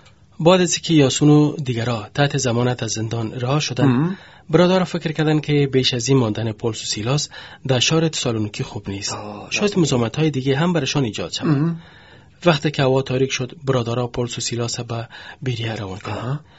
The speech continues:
Speaker 1: اقامت اونا در بیریه خوشتر و راحت‌تر از تسالونیکی بود. مردم این شهر نسبتاً آر-، آرام و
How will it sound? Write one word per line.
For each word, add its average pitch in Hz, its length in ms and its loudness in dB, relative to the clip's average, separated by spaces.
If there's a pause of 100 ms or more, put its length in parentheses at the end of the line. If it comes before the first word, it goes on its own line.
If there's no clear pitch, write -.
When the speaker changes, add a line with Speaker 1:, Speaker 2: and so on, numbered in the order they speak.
(540)
Speaker 1:
اقامت 175 420 2
اونا 165 200 4
در 147 180 2
بیریه 127 320 -4
خوشتر 139 460 -4
و 135 100 0
راحت‌تر 117 480 -6
از 117 180 -8
تسالونیکی 107 600 -6
بود. 104 260 -14 (720)
مردم 160 320 6
این 160 80 6
شهر 147 200 0
نسبتاً 127 420 -2
آر-، 110 300 -4
آرام 120 420 -2
و 123 120 -2